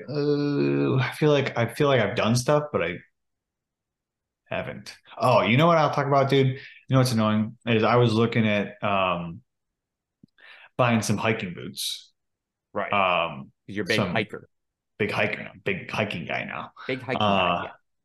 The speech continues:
Speaker 2: yeah.
Speaker 1: and, you know, I used just, like, regular boots that I had last time, which worked out. They were comfortable.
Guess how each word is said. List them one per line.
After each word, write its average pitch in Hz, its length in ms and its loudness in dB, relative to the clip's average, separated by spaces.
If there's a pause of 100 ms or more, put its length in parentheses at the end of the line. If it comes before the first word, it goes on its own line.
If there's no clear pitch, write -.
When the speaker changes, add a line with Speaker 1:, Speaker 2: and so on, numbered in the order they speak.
(880)
Speaker 2:
yeah. 113 80 0
Speaker 1:
and, 110 920 2 (580)
you 123 100 2
know, 120 60 2
I 120 80 2
used 143 260 6
just, 135 160 2
like, 127 180 4
regular 113 340 2
boots 104 260 -4
that 110 100 0
I 104 100 0
had 104 120 0
last 92 260 -4
time, 107 160 -4
which 143 220 -4
worked 123 260 4
out. 95 260 0
They 104 120 -2
were 127 100 -2
comfortable. 98 600 -6